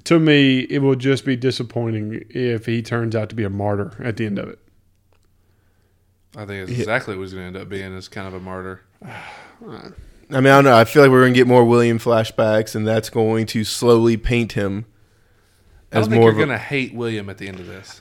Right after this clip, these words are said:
Speaker 1: I don't. Yeah, I'm never gonna <laughs> hate him. I love that whole nine yards. Uh, I'm just fascinated by what, you know, what he considers his greatest mistake and how he's gonna fix it.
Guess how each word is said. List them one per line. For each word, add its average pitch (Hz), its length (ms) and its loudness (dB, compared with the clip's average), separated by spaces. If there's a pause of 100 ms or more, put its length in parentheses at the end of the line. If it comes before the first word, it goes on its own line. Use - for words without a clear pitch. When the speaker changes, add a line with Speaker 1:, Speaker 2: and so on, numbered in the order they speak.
Speaker 1:
I 214 180 2
don't. 196 260 0
Yeah, 214 160 -2
I'm 156 240 0
never 165 200 2
gonna 131 220 -4
<laughs> - 80 -12
hate - 460 6
him. 190 240 4
I 185 220 6
love 160 560 6
that 151 180 2
whole 147 200 6
nine 143 200 2
yards. 139 440 -2 (580)
Uh, 127 300 -2
I'm 143 200 -6
just 151 160 -4
fascinated 131 440 2
by 123 120 2
what, 127 320 0
you 143 100 -2
know, 117 160 0
what 123 300 0
he 131 180 0
considers 120 640 -2
his 113 200 -2
greatest 127 360 0
mistake 123 380 -2
and 120 100 -6
how 117 140 -2
he's 110 100 -4
gonna 107 160 -8
fix 143 260 -6
it. - 180 -16